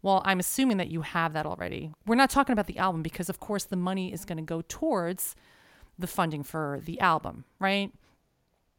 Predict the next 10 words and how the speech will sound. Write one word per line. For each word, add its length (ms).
So 200
I'm 140
just 140
saying 220
for, 140
like, 160
the 140
other 180
stuff, 640
uh, 540